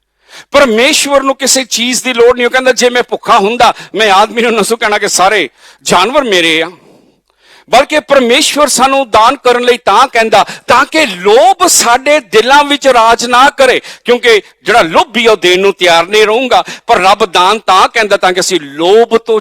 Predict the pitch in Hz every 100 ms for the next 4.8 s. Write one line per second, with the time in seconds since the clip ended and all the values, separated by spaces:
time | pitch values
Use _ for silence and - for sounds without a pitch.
0 | - - 165 - 147 151 196 247 175 151
1 | 147 147 139 _ _ _ _ _ _ _
2 | _ _ _ _ _ - 156 - 180 170
3 | 160 147 139 139 139 156 156 139 160 180
4 | 175 175 - 160 156 - 135 110